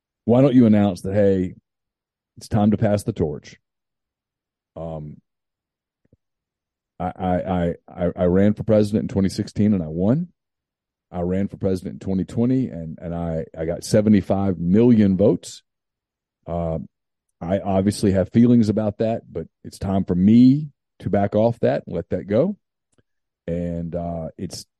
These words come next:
not time for me to run again. And I wish the, uh, rest of the Republican field well.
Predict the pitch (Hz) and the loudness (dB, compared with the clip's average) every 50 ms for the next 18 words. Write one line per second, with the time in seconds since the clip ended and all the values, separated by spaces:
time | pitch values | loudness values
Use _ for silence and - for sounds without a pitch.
0 | _ _ _ _ _ - 101 110 123 127 131 - - - 110 98 98 95 90 - | _ _ _ _ _ 0 2 2 4 2 0 -2 -2 -2 0 0 0 -2 -2 -2
1 | 92 95 95 87 85 90 95 101 107 101 92 104 107 117 127 127 _ _ _ _ | 0 0 0 2 2 2 2 2 0 0 0 -2 -4 -4 -8 -12 _ _ _ _
2 | _ _ _ _ _ _ _ _ _ _ - 82 82 82 82 82 82 80 - - | _ _ _ _ _ _ _ _ _ _ -14 -12 -12 -10 -10 -10 -10 -12 -12 -10
3 | - 87 87 85 87 92 95 95 - - - - - 90 90 90 90 90 85 87 | -4 -2 0 2 4 2 2 2 -2 -8 -12 -4 0 0 2 2 2 0 0 -2
4 | 87 90 101 104 104 - - 95 92 - 87 - 104 101 95 104 - - 95 - | 0 0 0 0 0 -2 -6 -6 -4 -4 -4 -2 -2 -2 -2 -2 -4 -6 -6 -4
5 | - 110 104 98 92 87 90 101 110 123 156 196 185 | 0 0 2 2 0 0 0 0 0 0 0 -2 -6